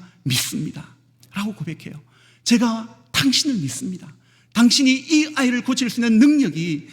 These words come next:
당신에게 있음을 저는 믿습니다." 그런데 그 다음 말이 무엇입니까?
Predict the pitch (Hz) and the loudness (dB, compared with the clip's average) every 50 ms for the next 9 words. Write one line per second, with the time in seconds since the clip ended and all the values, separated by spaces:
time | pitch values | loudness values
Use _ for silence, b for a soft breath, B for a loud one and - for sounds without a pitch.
0 | B B B - - 208 196 - - 247 220 208 226 - - 262 - - 311 285 | B B B 0 2 2 2 4 2 0 0 0 -2 0 0 -2 0 0 0 0
1 | 254 269 302 320 - - - - 220 190 180 160 131 147 - - - - 190 190 | 0 0 -2 -6 -10 -6 0 2 4 4 4 4 2 2 0 0 -2 -4 -4 -4
2 | 160 156 143 - - - b b b b b b b b - 311 320 294 269 285 | -6 -8 -14 -16 -18 -20 b b b b b b b b 0 2 2 2 2 0
3 | - - - 233 220 202 220 226 202 180 143 151 156 139 117 127 131 123 - - | -2 0 0 0 2 2 0 0 0 0 0 -2 -2 -4 -4 -4 -4 -4 -6 -6
4 | 135 131 123 - - | -6 -8 -8 -12 -18